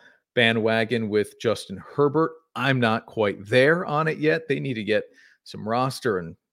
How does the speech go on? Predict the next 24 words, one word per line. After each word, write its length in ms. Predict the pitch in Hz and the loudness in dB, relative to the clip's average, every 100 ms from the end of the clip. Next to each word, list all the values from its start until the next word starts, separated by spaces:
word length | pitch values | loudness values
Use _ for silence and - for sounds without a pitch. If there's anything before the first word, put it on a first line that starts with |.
| - | -4
cap 320 | 120 127 - | -2 -2 -4
situations 680 | - 123 131 127 127 127 - | -8 -6 -2 -2 -2 -8 -6
figured 360 | - 123 127 | -4 -2 2
out 220 | 123 127 - | 2 0 -4
before 320 | - 117 110 | -8 -2 -2
any 160 | 104 | 0
of 60 | 98 | -2
that 200 | 98 127 | 0 0
happens. 560 | 123 120 147 143 147 - - - _ - | 0 0 -2 -4 -6 -10 -18 -20 _ -6
Um, 500 | 98 95 92 90 - _ _ _ _ _ _ | -4 -4 -6 -8 -12 _ _ _ _ _ _
but 100 | 113 | 0
those 240 | 139 156 143 | 6 6 6
were 60 | |
my 140 | 120 107 | 2 0
sleepers. 760 | - 160 170 180 175 - - _ _ _ _ _ _ _ _ _ _ _ | 2 2 4 2 2 -2 -10 _ _ _ _ _ _ _ _ _ _ _
So 480 | - 107 101 104 - _ _ _ _ | -2 2 2 -2 -8 _ _ _ _
shoot 220 | - 143 | -6 -4
'em 80 | 127 | -2
in 40 | 113 | -4
the 60 | |
comments 480 | - 120 104 95 - | -2 -2 -2 -4 -6
who 100 | 113 | -6
you 120 | 101 | -6
think 340 | - 104 95 | -6 -8 -8